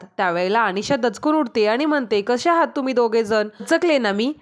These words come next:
त्यावर काव्या म्हणते, "अनिशा मॅडम, उद्या आपला पेपर आहे आणि तुम्ही अभ्यास करायचा सोडून झोपलाय." त्यावर अनिशा म्हणते, "हे बघ, मला तुझ्यासारखं रात्रभर जागायचं होणार नाही.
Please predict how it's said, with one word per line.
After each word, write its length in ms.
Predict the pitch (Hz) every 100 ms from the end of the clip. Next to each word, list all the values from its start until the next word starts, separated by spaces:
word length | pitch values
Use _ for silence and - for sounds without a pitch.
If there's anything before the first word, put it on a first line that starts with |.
| _
त्यावर 240 | - 175 190
काव्या 400 | 202 202 180 240
म्हणते, 280 | 277 220 214
"अनिशा 360 | 214 254 302
मॅडम, 280 | 302 294 233 -
उद्या 220 | 233 277
आपला 180 | 269 311
पेपर 460 | 311 226 - 247
आहे 140 | 202 151 - _ -
आणि 360 | 190 240 254
तुम्ही 240 | 240 262 262
अभ्यास 360 | 196 185 269
करायचा 340 | - 285 277 302
सोडून 300 | 294 254 302
झोपलाय." 440 | 233 185 202 185 - _ _ -
त्यावर 240 | 170 190
अनिशा 340 | 202 196 202
म्हणते, 340 | 269 269 214 196 - _
"हे 100 | -
बघ, 200 | 294 220
मला 200 | 202 247
तुझ्यासारखं 560 | 294 277 247 269 277 294
रात्रभर 460 | 269 220 254 269 269
जागायचं 440 | 240 196 220 285
होणार 380 | 220 196 196 202
नाही. 180 | 190